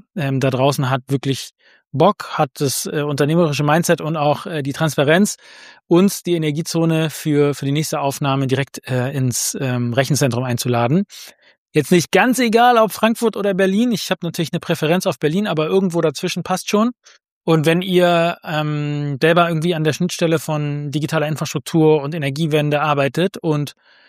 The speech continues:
mitdiskutieren wollt, dann, ja, meldet euch gern bei mir oder bei Jannis direkt auf LinkedIn. Äh, let's make it happen.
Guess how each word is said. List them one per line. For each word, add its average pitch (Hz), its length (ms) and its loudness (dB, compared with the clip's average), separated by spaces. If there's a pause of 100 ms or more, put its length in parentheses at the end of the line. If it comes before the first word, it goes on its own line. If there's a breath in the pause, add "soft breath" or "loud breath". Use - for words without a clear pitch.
(180 soft breath)
mitdiskutieren 143 800 0
wollt, 147 260 2
dann, 143 320 -4 (600 loud breath)
ja, 120 240 -6
meldet 143 300 2
euch 139 140 -2
gern 139 240 0
bei 139 100 2
mir 185 420 4 (240)
oder 143 220 -2
bei 139 100 -2
Jannis 151 460 0
direkt 139 240 -2
auf 135 120 -4
LinkedIn. 151 560 -2
Äh, 127 320 -4
let's 123 200 -4
make 120 180 -4
it 107 100 -4
happen. 120 380 -2